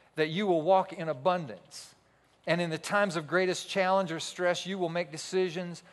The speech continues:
not on cunning, not on cleverness, not in human knowledge, expediency, or compromise, but you will make a decision in those moments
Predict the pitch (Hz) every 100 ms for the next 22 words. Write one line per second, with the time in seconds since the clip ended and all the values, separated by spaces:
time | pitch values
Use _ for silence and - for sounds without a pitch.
0 | - _ 151 180 214 202 180 156 - 175
1 | 160 160 156 151 160 202 196 - - 170
2 | 160 151 156 151 156 - - _ _ _
3 | 147 175 214 190 151 185 185 175 147 147
4 | 147 151 147 143 135 - - - 185 180
5 | 175 160 - 165 160 151 147 - 160 151
6 | 143 131 120 113 117 117 - _ _ _
7 | _ - 127 - 190 214 220 196 175 _
8 | _ _ 151 139 143 170 190 196 180 -
9 | 175 151 156 156 147 139 143 143 139 143
10 | 139 131 117